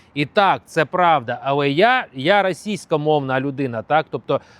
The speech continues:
українська, е, мова для мене, е, ну, рідна, як друга мова. А, вона стала для мене рідною за час, поки я веду цей канал. І мені потрібна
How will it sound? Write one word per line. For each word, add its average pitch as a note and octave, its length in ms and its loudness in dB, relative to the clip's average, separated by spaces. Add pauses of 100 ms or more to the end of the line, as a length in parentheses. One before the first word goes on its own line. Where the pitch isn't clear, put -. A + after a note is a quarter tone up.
українська, F3 920 0
е, D3+ 160 2
мова E3+ 340 2
для C#3+ 200 0
мене, D3 380 -2
е, D#3+ 200 2
ну, D3 300 -2
рідна, F#3+ 320 -2
як D3+ 220 0
друга E3 380 0
мова. C3+ 400 -2 (340)
А, C3+ 260 4
вона E3 420 0
стала D#3 340 2
для D3 160 0
мене D#3 400 -2
рідною E3 560 -2
за D3 260 0
час, F3+ 560 0
поки E3 320 -4
я D#3+ 360 0
веду C#3+ 320 -4
цей D3 400 -2 (320)
канал. D#3+ 560 2 (340)
І D#3 420 0
мені F3+ 280 0
потрібна E3 640 -2